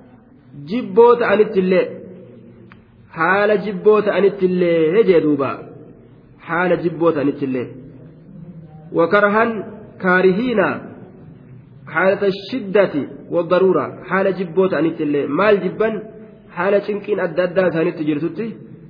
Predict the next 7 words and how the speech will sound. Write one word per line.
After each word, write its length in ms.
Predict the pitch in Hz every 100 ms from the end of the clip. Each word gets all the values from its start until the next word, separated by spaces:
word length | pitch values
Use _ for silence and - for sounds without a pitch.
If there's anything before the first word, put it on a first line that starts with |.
| -
haala 280 | 165 190 196 180
rakkinni 360 | 175 185 202 151 170
adda 160 | 160 175
addaa 180 | 185 170
isaanitti 340 | 160 160 - 143
jirutti. 320 | 143 139 - - - - - - - - - 180
Osoo 260 | 185 233